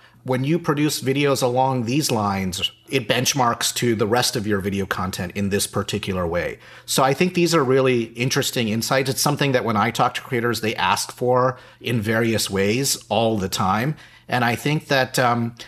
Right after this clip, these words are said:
that is going to give them the insights to kind of spur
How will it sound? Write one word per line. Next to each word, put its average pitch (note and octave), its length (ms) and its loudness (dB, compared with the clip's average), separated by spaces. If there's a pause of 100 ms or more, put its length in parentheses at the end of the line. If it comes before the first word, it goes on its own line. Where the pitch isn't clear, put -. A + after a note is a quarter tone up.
(240)
that B2+ 220 2
is B2+ 160 0
going B2+ 280 0
to A#2+ 440 0
give C3+ 260 0
them C#3+ 180 2
the B2 100 0
insights A#2 480 0
to - 120 -6
kind A2 180 -2
of G#2 80 0
spur B2+ 680 2